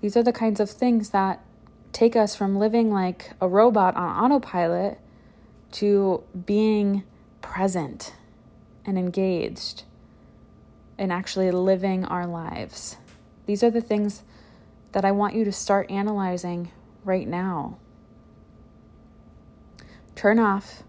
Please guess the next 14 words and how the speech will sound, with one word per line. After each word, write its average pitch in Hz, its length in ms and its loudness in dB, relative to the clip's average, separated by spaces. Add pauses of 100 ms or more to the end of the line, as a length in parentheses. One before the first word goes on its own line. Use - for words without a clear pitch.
(680)
those 180 180 -2
reruns 190 480 2
of 180 100 -2
Friends. 156 680 -6 (520)
Okay, 185 160 -6
turn 190 240 -6
off 214 160 -6
the 226 80 0
T 220 200 -4
V. 170 340 -4 (1500)
Pick - 180 -4
up 202 100 0
your 220 100 4
journal. 175 500 -2